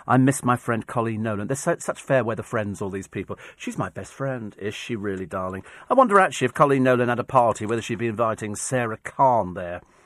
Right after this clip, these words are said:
Sarah, attention-seeking Khan. "Look at me, look at me, look at me." It's the Jeremy Kyle Show all over again, isn't it? And as I say, poor old Colleen's made no effort whatsoever. Even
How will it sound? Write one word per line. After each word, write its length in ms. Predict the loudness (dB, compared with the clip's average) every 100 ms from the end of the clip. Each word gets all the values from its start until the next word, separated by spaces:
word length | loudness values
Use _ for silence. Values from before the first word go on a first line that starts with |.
| _
Sarah, 400 | -2 2 4 4
attention-seeking 880 | 0 0 0 0 -6 -8 -10 -8 -8
Khan. 220 | -6 -8
"Look 100 | -8
at 60 | -4
me, 180 | -2 -2
look 140 | -4
at 60 | -4
me, 120 | -2
look 140 | -2
at 40 | 2
me." 500 | 2 2 0 0 -4 -8 -16 _ _ _
It's 80 | -14
the 60 |
Jeremy 240 | -10 -10 -8
Kyle 200 | -8 -6
Show 160 | -6
all 120 | -4
over 180 | -4 -4
again, 240 | -4 -4 -4
isn't 240 | -6 -6
it? 180 | -6 -8 -16 -20 2
And 180 | 2 4
as 100 | 0
I 40 |
say, 440 | 2 4 4 2 0
poor 220 | 4 6
old 160 | 6 4
Colleen's 480 | 4 4 4 2 0
made 240 | 0 0
no 160 | 0 0
effort 220 | 0 -4
whatsoever. 520 | -4 -4 -2 0 0 0
Even 480 | 0 2 4 2